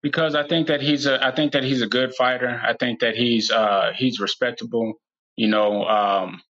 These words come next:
and he's, he's been there and, and, and, and he's, he's fought tough guys. And I feel like this sport isn't about trying to pick easy fights or just try to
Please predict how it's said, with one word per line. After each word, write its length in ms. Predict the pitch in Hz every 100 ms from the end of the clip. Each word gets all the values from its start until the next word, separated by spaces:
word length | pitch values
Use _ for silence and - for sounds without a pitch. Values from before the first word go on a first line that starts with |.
| _ _ _ _ -
and 180 | 113
he's, 260 | 120 131 104
he's 320 | 117 120 98
been 460 | - 117 120 120 113
there 300 | 104 101 101
and, 260 | 98 95
and, 200 | 98 98 98
and, 240 | 98 95 -
and 220 | 104 98
he's, 240 | 104 101 95
he's 180 | 95
fought 320 | - 117 107 -
tough 300 | 113 98 -
guys. 640 | 101 98 98 92 95 98
And 280 | 92 87 - _ _ _ _ _ -
I 100 | 107
feel 120 | 104
like 160 | 120 110
this 160 | 117 -
sport 340 | - 117 110
isn't 200 | 104 104
about 480 | 95 101 101 95 - _ _ _ _ _ _ _ _ -
trying 220 | 110 104
to 60 | 92
pick 280 | 120 104 98
easy 320 | 110 101 101
fights 720 | - 101 98 92 - - - -
or 120 | 101
just 320 | 92 101 - _ -
try 200 | - 107
to 300 | 95 92 90